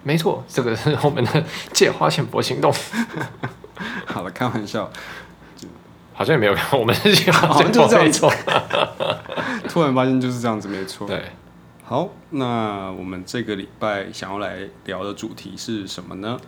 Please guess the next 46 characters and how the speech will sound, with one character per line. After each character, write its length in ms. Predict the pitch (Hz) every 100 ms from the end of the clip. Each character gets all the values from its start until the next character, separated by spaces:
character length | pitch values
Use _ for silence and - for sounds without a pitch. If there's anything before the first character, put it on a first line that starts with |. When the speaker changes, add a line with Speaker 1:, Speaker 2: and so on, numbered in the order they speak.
| - - - - -
Speaker 1:
呃， 100 | 92
我 320 | 85 85 85
觉 180 | 80 85
得 420 | 98 92 87 82
想 240 | 80 - -
跟 240 | 92 98
大 120 | 95
家 120 | 95
聊 260 | 92 85 60
一 60 | 85
下 300 | 95 87 85
信 360 | - 160 101
任 220 | 95 101 82
这 140 | 87
个 100 | -
话 240 | - - -
题。 180 | - - - - - - -
Speaker 2:
哦， 180 | 107 180 - -
为 120 | 143
什 100 | 113
么 120 | 98
会 160 | 95 113
想 180 | 104 95
要 80 |
来 140 | 98 92
聊 180 | 90 92
信 260 | - 107
任 200 | 101 98
呢？ 100 | 87
是 160 | - 131
因 40 |
为 60 | 135
我 160 | 110
信 240 | - 127 113
任 140 | 117
吗？ 280 | 110 98 92 - - - - - - - - - - -
Speaker 1:
对， 320 | 131 95 - -
你 160 | 98 90
信 300 | - 117 104
任。 260 | 104 98 -
Speaker 2:
太 180 | - 113
棒 220 | 101 107
了。 320 | 98 - - -
Speaker 1:
嗯， 320 | 104 90 90 - - -
所 240 | - 107 107
以 380 | 104 92 95